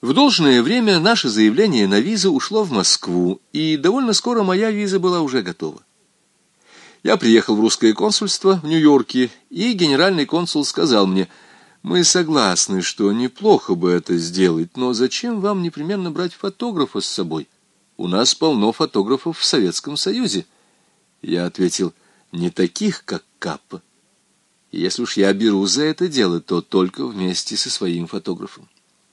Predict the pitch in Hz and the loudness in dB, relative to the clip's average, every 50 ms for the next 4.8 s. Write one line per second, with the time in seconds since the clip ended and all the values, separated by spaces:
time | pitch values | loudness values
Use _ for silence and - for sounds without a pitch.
0 | _ _ _ _ _ _ _ _ _ _ _ _ _ _ _ _ _ _ _ - | _ _ _ _ _ _ _ _ _ _ _ _ _ _ _ _ _ _ _ -20
1 | - - - - - _ - - - 143 156 135 - - 143 143 139 139 131 - | -20 -20 -20 -20 -20 _ -10 -2 2 2 2 2 2 2 4 6 6 6 6 4
2 | - - 131 135 120 120 135 147 175 196 190 127 98 92 85 - - 104 92 - | 2 2 0 0 2 2 4 4 4 2 2 2 0 0 -2 -4 -6 -6 -6 -4
3 | - 107 101 95 - - 104 98 - 107 101 95 101 101 104 120 107 - 113 113 | 0 0 0 0 2 0 -2 2 2 2 4 4 2 0 0 -2 -4 -2 0 0
4 | 117 117 - - 139 131 - 170 165 135 107 92 - - - | 0 0 -2 -4 -4 -2 -2 0 0 0 2 2 0 -2 -4